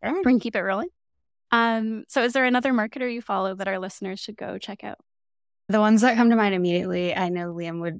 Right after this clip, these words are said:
Speaker 1: agree, um, Amanda Natividad and Rand Fishkin. Really, all of SparkToro's content, um, is
Speaker 2: Mm-hmm.
Speaker 1: amazing, but the two of them are just such phenomenal thought leaders in our space.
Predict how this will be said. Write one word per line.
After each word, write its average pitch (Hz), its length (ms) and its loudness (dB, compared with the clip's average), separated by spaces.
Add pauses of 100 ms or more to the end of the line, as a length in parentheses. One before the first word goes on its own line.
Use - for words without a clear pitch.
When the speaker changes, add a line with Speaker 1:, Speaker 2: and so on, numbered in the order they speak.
(120)
Speaker 1:
agree, 180 600 -2
um, 180 320 -6
Amanda 180 320 -6
Natividad 180 520 -4 (260)
and 170 420 -4
Rand 170 220 -10
Fishkin. 170 520 -4
Really, 180 260 0
all 160 200 -8
of 165 80 -10
SparkToro's 180 500 -8
content, 165 560 -10
um, 170 280 -8 (160)
is 170 280 0
Speaker 2:
Mm-hmm. 175 120 -6
Speaker 1:
amazing, 165 400 -6
but 160 100 -8
the 175 80 -8
two 175 160 -6
of 165 60 -6
them 165 160 -6
are 165 60 -4
just - 260 -8
such - 480 -6
phenomenal 165 440 -10
thought 180 220 -6
leaders 185 360 -10
in - 80 -10
our 196 80 -8
space. - 380 -10